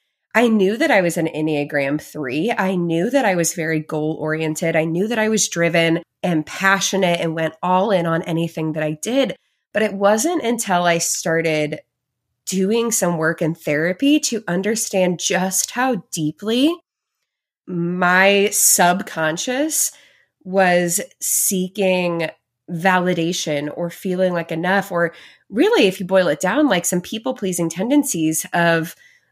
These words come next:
living into the expectations of other people,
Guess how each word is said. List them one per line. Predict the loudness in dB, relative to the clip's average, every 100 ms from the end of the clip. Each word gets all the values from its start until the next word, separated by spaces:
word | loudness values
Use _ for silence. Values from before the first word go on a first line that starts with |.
| -4
living | 0 2 4 2
into | 2 2 0 0 -2 -2
the | 0 -2 -4
expectations | -6 -4 -2 -2 -4 -6 -4 -4 -4 -2 -4 -4
of | -2 -2 -2 -4
other | -4 -4
people, | -4 -6 -10 -4 0 0 -2